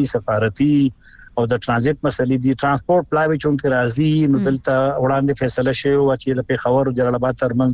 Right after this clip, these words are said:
Speaker 1: به
Speaker 2: مهم.
Speaker 1: بس سرویس شروع کیږي، لیکن هغه ډېر زیات وخت یې واخیست، تر اوسه پورې نه دی شروع شوی. ممکن ده
Speaker 2: ښه.
Speaker 1: چې په هغې اړه باندې هم څه وشي. نور هم بله پروژې دي، ترانزیت کې اکثر مشکلات خبره کیږي د افغانستان سوداګرو لخوا. پاکستان دپاره د امنیت مسله مهم ده، د پاکستاني طالبانو موضوع پاکستان اکثر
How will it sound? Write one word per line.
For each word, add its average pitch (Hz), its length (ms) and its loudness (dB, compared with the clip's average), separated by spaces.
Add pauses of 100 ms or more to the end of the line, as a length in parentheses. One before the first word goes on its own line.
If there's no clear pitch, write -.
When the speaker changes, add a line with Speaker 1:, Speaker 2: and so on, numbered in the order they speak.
Speaker 1:
به 127 140 0 (200)
Speaker 2:
مهم. 185 300 0
Speaker 1:
بس 143 160 0
سرویس 139 260 0
شروع 139 260 0
کیږي، 139 400 2
لیکن 123 220 -2
هغه 123 160 0
ډېر 139 140 0
زیات 131 300 -2 (100)
وخت 135 280 -2
یې 135 40 2
واخیست، 135 320 -2
تر 123 60 0
اوسه 135 220 -2
پورې 127 180 0
نه 139 100 4
دی 139 80 2
شروع 131 280 0
شوی. 135 220 0
ممکن 139 440 2
ده 135 140 2
Speaker 2:
ښه. - 440 -6
Speaker 1:
چې - 80 -8
په 135 100 -2
هغې 131 220 2
اړه 139 140 0
باندې 131 180 0
هم 143 140 0
څه - 120 -6
وشي. 139 240 0
نور 240 240 2
هم 208 100 -2
بله 170 320 2
پروژې 147 400 0 (120)
دي، 139 120 4 (280)
ترانزیت 127 320 0
کې - 120 -4
اکثر 135 260 -2
مشکلات 131 520 0 (260)
خبره 127 200 -2
کیږي 135 260 0
د 123 60 0
افغانستان 123 460 -2
سوداګرو 123 560 0
لخوا. 120 240 -2 (400)
پاکستان 127 400 0
دپاره 131 480 0
د 127 100 -4
امنیت 131 380 -2
مسله 135 280 0
مهم 131 320 2
ده، 127 220 2
د 123 180 -2
پاکستاني 120 480 -2
طالبانو 127 500 0
موضوع 131 360 0
پاکستان 127 440 -2
اکثر - 260 -2